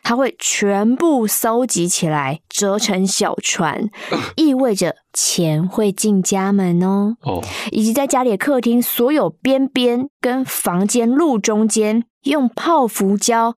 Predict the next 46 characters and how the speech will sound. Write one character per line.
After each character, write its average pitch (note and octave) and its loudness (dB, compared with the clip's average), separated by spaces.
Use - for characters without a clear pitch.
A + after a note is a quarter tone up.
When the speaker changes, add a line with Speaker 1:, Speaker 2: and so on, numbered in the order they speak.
Speaker 1:
粘 F#3+ 2
上 A3+ -2
五 E3+ 0
十 F#3 -2
元 G#3 2
铜 G3 0
板， A#3 -2
为 D4+ 0
了 B3+ 0
就 A#3 -2
是 C4 2
表 - -4
示 - -2
你 F3 2
在 A3 0
走 - -4
发 G3+ -2
财 - -6
路， F3 0
你 E3 0
会 G3 -2
发 D3+ -4
财。 - -6
Speaker 2:
好 - -4
多 D#3+ 0
仪 C#3 -2
式 F3+ 0
哦， A#2+ 2
好 F3+ 0
有 F#3+ 0
仪 D#3+ 0
式 A3 -2
感 D3+ 0
的 C3 -2
爸 D3+ 0
爸 G#2 0
哦。 - -4
Speaker 1:
你 A3+ 0
们 B3+ 0
家 G#4 0
很 D#3+ 0
乱。 F3+ 2
<laughs> G2+ -2
我 D4 2
一 F4+ 2
开 A4 2